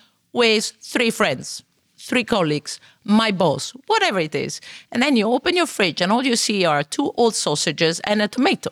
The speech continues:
right? What are you gonna do with that? So I thought,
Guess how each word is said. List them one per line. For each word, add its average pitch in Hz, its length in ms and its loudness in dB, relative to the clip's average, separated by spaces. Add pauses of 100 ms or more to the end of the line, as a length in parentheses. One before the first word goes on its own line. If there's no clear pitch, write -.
(140)
right? 202 220 -2 (140)
What 233 280 2
are 247 100 0
you 220 100 0
gonna 214 180 0
do 214 140 2
with 196 160 0
that? 175 360 -4 (560)
So - 180 0 (160)
I 349 40 -2
thought, 269 280 0